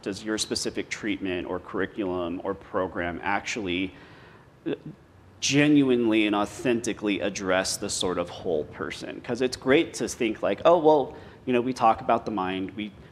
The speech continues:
talk about the body, and then we talk about the soul," but that's still just talking, right? Like, there's nothing, it's understanding that the person is dynamic, but the treatment is not necessarily reflecting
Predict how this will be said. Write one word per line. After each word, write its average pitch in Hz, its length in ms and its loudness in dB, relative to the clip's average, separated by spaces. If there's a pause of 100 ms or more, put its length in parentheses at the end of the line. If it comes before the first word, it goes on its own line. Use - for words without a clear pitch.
(160)
talk 98 220 0
about 107 200 2
the - 60 -14
body, 90 400 0
and 92 100 -6
then 92 120 -6
we 95 280 -4
talk - 480 -6
about 82 400 -4
the 80 100 -6
soul," 98 840 2 (280)
but - 280 -2 (580)
that's 131 220 2
still - 360 2
just 110 300 -4
talking, 85 720 -2
right? 60 180 -6
Like, 104 160 -2
there's 104 200 -2
nothing, 107 640 0 (240)
it's - 160 0
understanding 147 680 4
that 101 120 -2
the 104 80 -2
person 98 520 0
is 90 300 -4
dynamic, 95 760 0
but 90 340 2 (140)
the 113 80 2
treatment 120 540 2 (100)
is 113 260 -6
not 101 400 -2
necessarily 92 640 -6
reflecting - 800 -4